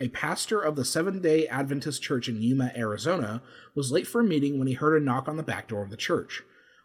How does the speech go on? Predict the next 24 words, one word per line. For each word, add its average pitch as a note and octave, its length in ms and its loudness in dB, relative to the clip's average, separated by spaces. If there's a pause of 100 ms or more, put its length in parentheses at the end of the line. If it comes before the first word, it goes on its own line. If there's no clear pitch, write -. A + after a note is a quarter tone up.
When C#3 140 0
he C3+ 60 2
peered F#3 280 2
through C4 80 4
the C4 80 4
window, C#3 280 4
he D#3 100 0
saw C3 180 -2
three F3+ 300 2
women F#3 280 2
dressed B2+ 360 -2
in A2 100 -2
white C#3 260 -2
robes, A2 440 -4
members C#3 380 2
of C3 280 -4
a G#2+ 60 -6
religious A2 440 -2
group B2 240 -2
known G#2+ 240 -6
as G2+ 220 -8
the C#3 80 -12
Christ A3 340 0
Family. F#2 420 -8